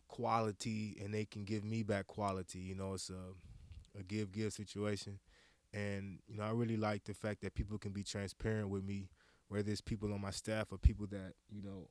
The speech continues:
are the customer, my customers really, uh, or my, my people that support me or fans. So I really appreciate that. I'm all about the honesty and bluntness. Um,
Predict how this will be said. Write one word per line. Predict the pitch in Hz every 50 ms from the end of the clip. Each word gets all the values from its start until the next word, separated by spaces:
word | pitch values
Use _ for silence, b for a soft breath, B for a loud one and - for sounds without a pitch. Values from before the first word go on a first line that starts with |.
| _ -
are | 107 110 113 113 110 110 107 110 107
the | 95 107 110
customer, | - - - 143 143 - - 170 143 117 107 98 90 -
my | - 104 104 104
customers | - - - - - - 170 160 143 113 101 98
really, | 107 113 110 107 104 101 104 - b b b b b b b b b b b _ -
uh, | 113 113 113 113 110 110 107 90
or | 101 104 101
my, | 104 104 104 98 -
my | 95 101 -
people | - 139 131 120 120
that | 113 110
support | - - 104 - 123 123 120
me | 120 113
or | 113 104
fans. | - 113 127 131 123 113
So | - 117
I | 110 107
really | 110 107 117 123 123 120
appreciate | 113 - - - 120 - - 113 110 101 -
that. | - 107 110 110 - - -
I'm | - 110 113
all | 113 110 107
about | 107 98 104 104 101 -
the | -
honesty | - 107 107 107 104 - - 101 101
and | 95 95
bluntness. | 92 101 101 107 110 - 98 104 107 110 - - - - b b b b b b b b b b b b _ - _ _ - - _
Um, | - 110 107 107 107 104 101 104 104